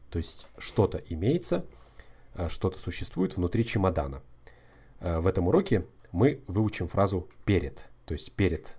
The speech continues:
зданием, перед магазином. Находиться перед чем-то будет "маэде". "Маэде". Например, находиться перед магазином.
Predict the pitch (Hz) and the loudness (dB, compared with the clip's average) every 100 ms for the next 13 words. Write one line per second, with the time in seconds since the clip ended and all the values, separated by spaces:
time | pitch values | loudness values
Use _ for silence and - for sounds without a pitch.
0 | - 80 82 160 147 113 - - 110 101 | -10 0 4 4 4 0 0 2 2 0
1 | - - 90 87 85 78 69 - - - | -4 -2 0 2 2 0 -6 -14 -20 -20
2 | - - - - 90 87 82 85 - - | -20 -20 -20 -10 -6 -4 -2 -2 0 4
3 | 143 - - - - 135 131 120 120 - | 4 4 -2 -6 2 2 4 0 -2 -2
4 | 98 101 - - - - - 87 104 98 | 0 0 -6 -18 -20 -18 -4 2 6 6
5 | 82 78 76 69 - - - - - - | 4 0 -2 -4 -10 -20 -20 -20 -20 -6
6 | 85 95 98 82 78 73 69 - - - | 2 4 4 4 0 -2 -4 -8 -20 -20
7 | - - - 87 92 90 90 82 - - | -20 -20 -6 0 4 6 6 2 -6 -18
8 | - 87 - 110 175 - - 107 120 - | -6 -4 0 0 2 2 4 6 4 0
9 | - - - 92 92 82 71 67 | -14 -14 -2 2 4 2 0 -6